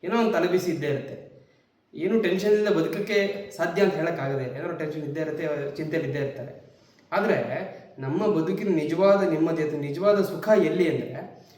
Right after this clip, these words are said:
ಈ ರೀತಿ ಕಷ್ಟಗಳು ಎದುರಾದಾಗ ಆ ಕಷ್ಟಗಳೆಲ್ಲ ಕರಗಿ ಹೋಗ್ಬೇಕು, ಅವಾಗ ಬರೋದೇ ನಿಜವಾದ ಸುಖ ಅಂತ ಇಲ್ಲಿ ಹೇಳ್ತಾರೆ. ಹೇಗಪ್ಪ ಅಂದ್ರೆ, ಒಂದು ಒಳ್ಳೆ ಉದಾಹರಣೆ ಕೊಟ್ಟಿದ್ದಾರೆ. ಎಲ್ಲ ನಡ್ಕೊಂಡು ಹೋಗ್ತಾ ಇರ್ತೀವಿ, ಫುಲ್ಲು ಕಾರ್ಮೋಡ ಕವಿದು ಕಪ್ಪಾಗ್ಬಿಟ್ಟಿದೆ ಆಕಾಶ,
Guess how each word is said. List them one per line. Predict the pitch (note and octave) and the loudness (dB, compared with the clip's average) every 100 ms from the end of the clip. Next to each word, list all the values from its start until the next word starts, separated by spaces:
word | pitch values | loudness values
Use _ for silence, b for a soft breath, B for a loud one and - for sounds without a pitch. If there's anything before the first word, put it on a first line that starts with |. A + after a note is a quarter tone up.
| B - | B -4
ಈ | |
ರೀತಿ | G#3 B3 A3+ | -2 -2 -2
ಕಷ್ಟಗಳು | - C#3+ A#3 A#3 G3 | -4 -2 2 4 4
ಎದುರಾದಾಗ | E3 F#3 F3 D3+ D3 D3+ B2 - - B B F3 | 4 2 2 0 0 0 0 -4 -6 B B -6
ಆ | - | -4
ಕಷ್ಟಗಳೆಲ್ಲ | E3+ - B3 A3+ C4+ C4+ | -4 -4 0 2 2 0
ಕರಗಿ | F3+ G3+ A#3+ | 2 4 6
ಹೋಗ್ಬೇಕು, | A3 G3+ C3+ - | 6 4 2 -4
ಅವಾಗ | - - - - G#3+ B3+ G3+ | -8 -16 -20 -6 -2 2 4
ಬರೋದೇ | G#3+ A#3 A3+ | 4 4 4
ನಿಜವಾದ | E3 F3+ F3+ | 4 2 0
ಸುಖ | E3+ D3 | -4 -6
ಅಂತ | D3 | -6
ಇಲ್ಲಿ | F3 C#3 | -6 -4
ಹೇಳ್ತಾರೆ. | B2+ B2+ A#2+ - - - _ F#3 | -6 -8 -12 -14 -18 -20 _ -4
ಹೇಗಪ್ಪ | G3+ A3 G3+ | 0 0 0
ಅಂದ್ರೆ, | D#3 C#3+ | 0 -2
ಒಂದು | C#3+ | -2
ಒಳ್ಳೆ | E3 G#3+ | 0 2
ಉದಾಹರಣೆ | E3 F#3+ G3 | 2 4 2
ಕೊಟ್ಟಿದ್ದಾರೆ. | F#3 D3+ C3 B2 - - - - D#3 | 2 -2 -6 -6 -8 -14 -20 -10 -4
ಎಲ್ಲ | A3+ A3 | 2 2
ನಡ್ಕೊಂಡು | - A#3 G3 | 2 2 2
ಹೋಗ್ತಾ | F#3 G3 | 2 0
ಇರ್ತೀವಿ, | C#3+ C3 B2 - - B B B B | 0 -2 -4 -6 -10 B B B B
ಫುಲ್ಲು | - G3+ C#4 - | -4 0 0 2
ಕಾರ್ಮೋಡ | F3 A3+ B3 A#3 | 2 4 4 4
ಕವಿದು | G#3 A3+ G#3+ F3 | 4 2 4 4
ಕಪ್ಪಾಗ್ಬಿಟ್ಟಿದೆ | - - A#3+ A#3 G3 G3 D#3 C#3 | 2 -4 0 2 4 4 4 0
ಆಕಾಶ, | C3+ E3 | -4 -4